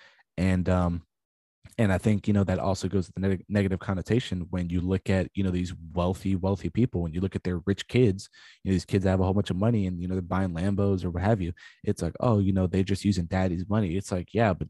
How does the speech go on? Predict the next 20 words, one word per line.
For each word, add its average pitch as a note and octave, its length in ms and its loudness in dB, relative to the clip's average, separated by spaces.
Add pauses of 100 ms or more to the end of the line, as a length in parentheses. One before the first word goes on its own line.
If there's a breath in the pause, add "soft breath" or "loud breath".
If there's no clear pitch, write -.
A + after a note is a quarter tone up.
daddy G2+ 280 4
sacrificed - 840 -2 (440 loud breath)
a F2 120 2
great F#2+ 760 4
deal G#2 240 4
of F#2 100 0
his F#2 220 0
life G#2 320 2
to - 80 -4
make F#2 240 -2
sure G2+ 140 0
that E2+ 120 -2
his G2 200 -2
kids G#2 440 0
never F#2+ 400 0
have F#2 200 -4
to F#2 60 -2
worry F#2 180 -2
about D2+ 200 -8
money." F2 360 -2